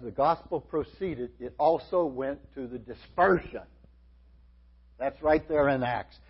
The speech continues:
And it's always the message of the gospel. Perhaps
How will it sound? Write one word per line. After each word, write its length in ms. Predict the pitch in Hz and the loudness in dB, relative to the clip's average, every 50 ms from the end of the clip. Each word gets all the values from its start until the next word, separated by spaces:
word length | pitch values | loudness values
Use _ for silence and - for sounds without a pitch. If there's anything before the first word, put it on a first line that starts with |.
| - - - | -14 -2 2
And 100 | 160 160 | 4 4
it's 160 | 165 156 - - - | 4 4 2 2 10
always 400 | 208 226 240 233 226 226 214 160 - | 12 12 12 12 12 12 8 6 0
the 100 | 196 180 | -2 -2
message 420 | 175 196 202 175 - 202 180 151 | 0 0 0 0 -2 -8 -10 -10
of 140 | 180 170 170 | -12 -8 -8
the 80 | 190 | -8
gospel. 600 | - 226 247 240 - - - - 185 131 - - - - - - _ _ _ _ - - - _ _ - - - - - _ _ - _ - - - _ - _ _ _ _ _ - - - - _ - _ - - _ _ _ _ _ _ - - - _ _ _ - - - - - _ _ _ _ - - - _ _ _ _ - - _ _ - - _ _ - - - - - _ - - - - - - - - - | -4 -4 -6 -6 -6 -14 -6 -2 -2 -2 -2 -4 -16 -20 -20 -20 _ _ _ _ -20 -20 -20 _ _ -20 -20 -20 -20 -20 _ _ -20 _ -20 -20 -20 _ -20 _ _ _ _ _ -20 -20 -20 -20 _ -20 _ -20 -20 _ _ _ _ _ _ -20 -20 -20 _ _ _ -20 -20 -20 -20 -20 _ _ _ _ -20 -20 -20 _ _ _ _ -20 -20 _ _ -20 -20 _ _ -20 -20 -20 -20 -20 _ -20 -20 -20 -20 -20 -20 -20 -6 0
Perhaps 340 | 170 160 170 220 - - | 2 4 4 4 2 2